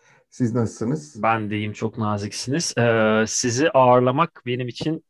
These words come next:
Speaker 2: e, hem heyecanlı hem bir o heyecan kaynaklı bir gerginliğim de yok değil. Hem seçtiğiniz albüm hem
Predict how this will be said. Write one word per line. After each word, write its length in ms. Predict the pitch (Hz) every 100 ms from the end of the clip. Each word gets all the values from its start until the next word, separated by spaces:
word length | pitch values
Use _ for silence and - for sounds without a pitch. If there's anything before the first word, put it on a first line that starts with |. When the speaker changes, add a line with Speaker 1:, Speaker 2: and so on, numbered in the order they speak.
| 135
Speaker 2:
e, 280 | 127 120 113
hem 360 | - 147 160 -
heyecanlı 880 | 127 127 123 135 156 165 190 220 -
hem 340 | 143 147 160
bir 220 | 143 156 - - -
o 220 | 143 160 -
heyecan 480 | - 151 151 170 185
kaynaklı 540 | 185 151 127 120 - 113
bir 100 | 107
gerginliğim 680 | 123 123 117 127 135 139 127
de 60 |
yok 320 | 123 123 -
değil. 160 | 131 147
Hem 220 | 143 143 151
seçtiğiniz 580 | - 175 - 117 110 107
albüm 360 | 107 107 165 - _ _
hem 140 | 139